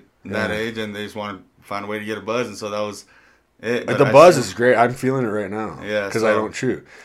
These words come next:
Speaker 2: So, like, I always think it's, like, it's better than smoking because it doesn't, like,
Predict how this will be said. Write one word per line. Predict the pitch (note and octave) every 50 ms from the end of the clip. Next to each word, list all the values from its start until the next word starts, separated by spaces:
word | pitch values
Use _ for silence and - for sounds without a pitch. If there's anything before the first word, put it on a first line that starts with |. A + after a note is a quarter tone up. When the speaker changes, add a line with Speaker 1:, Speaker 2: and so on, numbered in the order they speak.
| - - _ _
Speaker 2:
So, | - - E3+ E3
like, | D#3+ D3+ C#3+ A#2+ G2 - - _ _ _ _ _ _ _ _ _ _ - _ -
I | C#3
always | D#3+ F3 F#3+ F#3+ -
think | D3+ D3+ D3+
it's, | D3 C#3+ C#3 C3+
like, | B2 A2 G2 - -
it's | A2+ G#2 -
better | G2 G2 A#2 A#2+ C3 D3 D3
than | C3 A#2+ G#2+
smoking | - - - A#2 A#2+ B2 A#2+ B2 - G#2 G2 F#2+
because | F#2+ F2+ - A2 F#2+ F#2+
it | F#2+ F#2
doesn't, | G#2 G#2 G#2+ G#2+ A2 A2+ G#2
like, | G#2 G2 F2+ F2 E2+ - - -